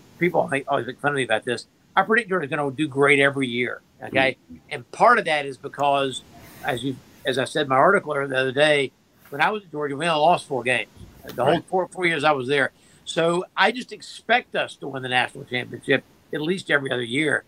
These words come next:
Speaker 1: And, um, but this year I really, I felt the strongest that I had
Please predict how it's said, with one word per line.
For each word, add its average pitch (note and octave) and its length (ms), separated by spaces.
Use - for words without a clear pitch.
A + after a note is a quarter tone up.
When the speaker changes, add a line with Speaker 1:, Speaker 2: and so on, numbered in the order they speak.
Speaker 1:
And, C3+ 320
um, C3+ 200
but C#3 120
this A3 220
year F#3+ 100
I - 20
really, D#3 400
I C#3+ 60
felt F3 240
the C#3 80
strongest E3 400
that C#3 80
I B2+ 60
had B2+ 260